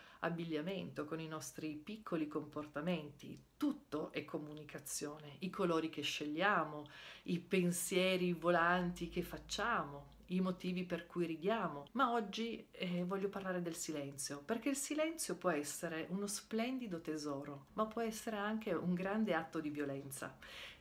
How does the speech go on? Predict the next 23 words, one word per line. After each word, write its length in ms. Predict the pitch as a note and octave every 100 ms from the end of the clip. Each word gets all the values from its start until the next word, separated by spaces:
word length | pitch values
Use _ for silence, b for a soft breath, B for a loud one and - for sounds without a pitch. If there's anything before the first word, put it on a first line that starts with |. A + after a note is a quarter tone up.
| -
Dipende 580 | A3 G3 E3 D3+ D#3
moltissimo 1120 | E3+ D3+ D3+ - G#3+ G#3+ - - F3+ F3 F3 -
da 560 | - E3+ D#3+ D3+ - -
come 260 | G#3 F3
viene 240 | E3+ D#3+ D3+
utilizzato. 920 | D3 D3 D3 - D3 C#3+ - C#3 - B B B B B
Il 120 | F#3
tesoro 800 | F#3 G3 G3+ G#3+ A3 F#3+ D#3+ C#3+ -
silenzio 920 | - F3 E3+ G3 A#3 - A#3+ B3+ B3+
è 100 | - F#3
nei 120 | F#3
momenti 560 | F3+ F3+ F#3 A3 A3
in 160 | D#3 C#3+
cui 320 | - E3+ F3
c'è 160 | F3 E3
una 140 | D#3
grande 400 | D#3 D#3 D#3+ D#3+
empatia 640 | D#3 D#3+ D3+ - A#3+ E3 D3
fra 460 | - D#3 D3 C#3 C3+
due 280 | E3 F3
o 40 | D#3+
più 160 | -
persone, 800 | D#3 C#3+ - - D#3+ D3 D3 D3